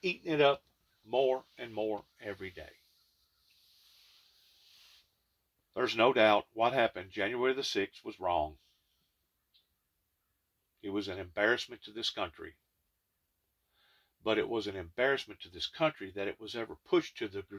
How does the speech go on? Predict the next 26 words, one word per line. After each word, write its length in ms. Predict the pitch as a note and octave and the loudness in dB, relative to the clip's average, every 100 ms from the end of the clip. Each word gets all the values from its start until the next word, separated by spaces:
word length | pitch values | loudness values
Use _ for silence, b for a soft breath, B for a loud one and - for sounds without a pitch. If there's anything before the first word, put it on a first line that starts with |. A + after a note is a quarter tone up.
| - - | -16 -2
to 140 | B2 | -2
the 120 | G2+ | -2
degree 420 | F2+ G2 A2 C#3+ b b b _ _ _ D3+ | -8 -2 0 0 b b b _ _ _ 4
that 180 | C#3+ | 6
it 120 | D#3 - | 6 2
ever 240 | - G#3 F3 | 8 10 10
had 200 | D3 C#3+ | 8 6
to 80 | D3+ | 0
take 280 | D#3 E3 | 0 0
place 240 | - F#3+ - | 2 2 2
to 120 | G#3 | -4
begin 300 | G3+ C4+ B3 | -2 -4 -4
with. 160 | G2+ - _ _ _ _ _ _ _ _ _ _ _ _ _ _ _ _ _ _ _ _ _ | -8 -14 _ _ _ _ _ _ _ _ _ _ _ _ _ _ _ _ _ _ _ _ _
We're 100 | F#3+ | 8
not 160 | G#3+ - | 8 8
dealing 220 | F#3+ B3+ | 4 4
with 120 | B2 | -4
third 280 | - A2 F#2+ | 2 2 2
world 220 | G2+ F2 | -4 -2
country. 320 | G3+ A3+ G3 - b - | -4 -4 -10 -14 b -6
We're 100 | A#3 | 0
dealing 260 | C#3 B2 | 2 2
with 140 | C#3 E3 | -2 -2
a 40 | |
civilized 560 | - B3+ C#3 E2+ E2+ - | -2 0 2 0 0 -6
country. 300 | F#2 - | -10 -10